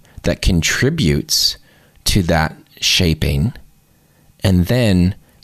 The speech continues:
determine what I can do to make adjustments.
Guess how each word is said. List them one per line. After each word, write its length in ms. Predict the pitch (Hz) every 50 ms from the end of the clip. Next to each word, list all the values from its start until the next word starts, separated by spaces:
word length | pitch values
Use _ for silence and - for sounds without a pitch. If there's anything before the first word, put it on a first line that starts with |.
| _ _ _
determine 520 | - - 90 - - 110 104 104 104 98 92
what 140 | 95 95 92
I 120 | 90 87
can 220 | - - - 85
do 400 | 78 80 76 76 73 73 76 78 - - _ _ _ _ _ _ _ _ -
to 80 | - -
make 180 | 80 78 73
adjustments. 680 | 76 73 - 71 76 - - - - - - - - -